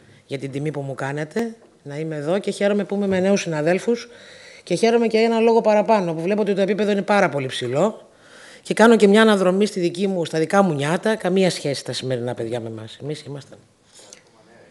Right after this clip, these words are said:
Ε, όχι δα. <laughs> Λοιπόν, ε, να ξεκινήσουμε λίγο τις ερωτήσεις. Ε, θα μιλήσω για την ανεμία, όπως είδατε.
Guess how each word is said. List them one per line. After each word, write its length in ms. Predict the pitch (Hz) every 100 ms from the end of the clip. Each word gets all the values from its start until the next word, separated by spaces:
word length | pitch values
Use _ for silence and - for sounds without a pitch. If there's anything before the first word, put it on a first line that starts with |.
| _ _ _ _ _ _ - - - -
Ε, 160 | 139 147
όχι 260 | 143 117
δα. 280 | 104 117 131
<laughs> 1500 | - - 147 156 160 - 131 131 - - 202 196 - - -
Λοιπόν, 420 | 170 175 196 170 -
ε, 360 | 143 147 147 147
να 100 | 143
ξεκινήσουμε 640 | - 143 156 175 190 180
λίγο 220 | 175 180
τις 180 | 175 -
ερωτήσεις. 520 | 165 160 208 - -
Ε, 120 | 185 175 170
θα 360 | - 165 165 160
μιλήσω 280 | 165 175 180
για 140 | 175
την 140 | 175
ανεμία, 340 | 165 165 170 160
όπως 260 | 143 143
είδατε. 380 | 151 151 151 196